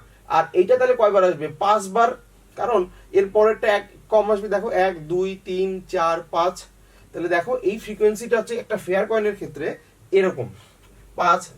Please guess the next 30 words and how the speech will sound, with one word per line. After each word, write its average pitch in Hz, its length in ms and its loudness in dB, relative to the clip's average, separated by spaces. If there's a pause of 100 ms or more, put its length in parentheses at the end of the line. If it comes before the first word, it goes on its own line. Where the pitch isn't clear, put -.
তাহলে 160 160 -2
এটা 156 160 -2
আসবে 151 280 -4
চার, 156 400 0 (320)
এটা 143 260 -4
আসতেছে 139 580 -6 (200)
তোমার 139 280 -4 (200)
তিন, 170 400 -10
এটা 131 200 -10
হচ্ছে 127 240 -10
দুই, 160 420 -10
এ, 143 160 -8
দুই 135 260 -8
আসবে 127 280 -4 (420)
একবার। 131 340 0
দেখো 143 180 -8
দুই 147 240 -6
আসছে - 300 -8 (280)
একবার। 101 320 -10 (420)
আবার 233 260 2
একইভাবে 214 500 2
এটা 190 240 2
তাহলে 220 340 0
আট 190 220 0
একবার 185 280 -2
কমে 214 240 0
যাবে, 220 220 2
কারণ 196 260 0
এটা 185 220 0
হচ্ছে 202 360 0